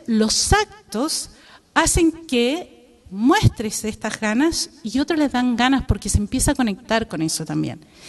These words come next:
Y cuando ya están conectados, tú puedes empezar a hablar con otros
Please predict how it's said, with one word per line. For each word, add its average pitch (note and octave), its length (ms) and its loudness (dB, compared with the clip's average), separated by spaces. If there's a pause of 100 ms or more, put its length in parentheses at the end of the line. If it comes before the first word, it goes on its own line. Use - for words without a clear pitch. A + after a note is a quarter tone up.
(220)
Y A3+ 100 0
cuando A#3 240 4
ya D4+ 140 2
están F4+ 240 2
conectados, C4+ 880 0 (260)
tú A#3 100 -2
puedes C#4+ 260 4
empezar A#3+ 420 0
a A#3 40 2
hablar A#3 260 -2
con F#3 200 -2
otros C#4 460 -4